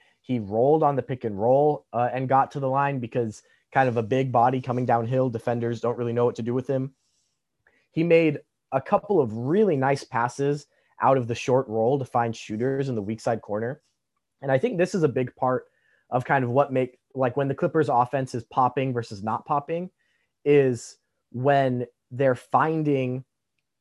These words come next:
Batum, or sorry, Batum sometimes is the roll guy, but it's mostly Ibaka and Zubac.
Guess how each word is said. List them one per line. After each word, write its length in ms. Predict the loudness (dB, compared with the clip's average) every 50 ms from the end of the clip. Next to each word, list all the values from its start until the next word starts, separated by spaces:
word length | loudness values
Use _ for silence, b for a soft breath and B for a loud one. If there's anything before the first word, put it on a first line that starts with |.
| _ _ _ -12 -10 -4 0
Batum, 720 | 0 0 0 0 -4 0 0 2 2 2 0 -2 -4 -6 -4
or 180 | -2 -2 -2 -4 -8
sorry, 260 | -6 -2 0 0 0 0 -2 -6 -2
Batum 320 | -2 -2 0 0 0 0
sometimes 460 | 2 2 0 0 2 2 0 0 0 -2
is 140 | -4 -4
the 80 | -2 0
roll 140 | 0 0 2
guy, 120 | 2 0
but 140 | 0 0 -2
it's 120 | -2 0
mostly 380 | 0 0 2 0 -2 -2 -2 -2
Ibaka 400 | 0 2 2 2 2 2 -2 -2
and 100 | -4 -6
Zubac. 560 | -6 -6 -6 -4 -4 -6 -6 -8 -12 -18 -20